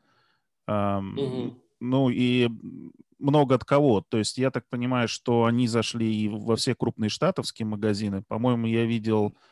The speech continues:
Speaker 1: от Blade H Q ещё от кого-то посты, от самих, м, ребят, которые вот этот бренд Giant Mouse представляет.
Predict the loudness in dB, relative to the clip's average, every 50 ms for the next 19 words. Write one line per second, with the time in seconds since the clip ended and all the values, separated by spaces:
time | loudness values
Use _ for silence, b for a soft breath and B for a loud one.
0 | b b b b b _ -4 -2 -2 -2 0 0 2 2 2 2 0 -4 -4 -6
1 | -4 -2 0 0 0 0 0 -2 -2 -2 -2 0 2 2 2 0 0 -2 -4 -4
2 | -4 -4 -6 -6 -4 -4 -2 0 0 0 0 -2 -2 -2 -2 -2 0 0 -2 -4
3 | -6 -8 -12 -10 -10 -10 -10 -12 -14 -14 -14 -12 -12 -10 -6 -4 -4 0 0 0
4 | 0 0 -2 -6 -6 -4 -2 -2 0 -2 -2 -4 -6 -8 -8 -6 -2 0 0 0
5 | 0 0 0 0 0 -2 -4 -4 -2 -2 -2 -2 -4 -6 -10 -14 -14 -10 -6 -4
6 | -4 -2 -2 -2 -2 -4 -6